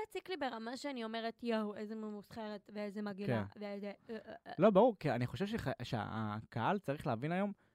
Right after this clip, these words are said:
Speaker 2: שזה חלק מזה שאם עוקבים אחרי מישהו מסוים, סביר להניח שגם תהיה לו איזושהי פרסומת מתישהו,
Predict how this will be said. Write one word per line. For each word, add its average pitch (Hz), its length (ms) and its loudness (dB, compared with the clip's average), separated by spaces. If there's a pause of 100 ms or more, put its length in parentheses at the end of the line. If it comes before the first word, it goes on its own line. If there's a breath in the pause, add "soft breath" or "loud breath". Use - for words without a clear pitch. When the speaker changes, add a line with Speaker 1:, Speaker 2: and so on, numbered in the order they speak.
(160 soft breath)
Speaker 2:
שזה 190 220 0
חלק 214 200 4
מזה 143 220 2
שאם 175 460 2
עוקבים 160 200 2
אחרי 151 260 4
מישהו 123 320 0
מסוים, 196 320 0
סביר 131 200 -2
להניח 147 200 0
שגם 110 240 -4
תהיה 110 220 -2
לו 131 60 0
איזושהי 117 280 -4
פרסומת 101 420 -6
מתישהו, 101 400 -4